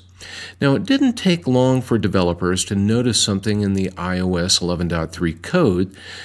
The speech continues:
that could mean that a new iPad Pro with Face I D could be in the works.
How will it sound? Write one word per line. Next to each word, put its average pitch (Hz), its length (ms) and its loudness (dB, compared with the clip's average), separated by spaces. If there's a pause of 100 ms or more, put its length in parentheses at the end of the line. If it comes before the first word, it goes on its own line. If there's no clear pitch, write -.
(160)
that 127 160 0
could 165 160 0
mean 98 320 4
that 87 160 2
a 87 240 -4
new 165 340 2
iPad 98 580 0
Pro 139 320 2
with 117 240 2
Face 202 380 2
I 85 220 0
D 80 280 -2
could 92 200 -2
be 82 160 -2
in 76 100 -6
the 85 100 -2
works. 117 520 0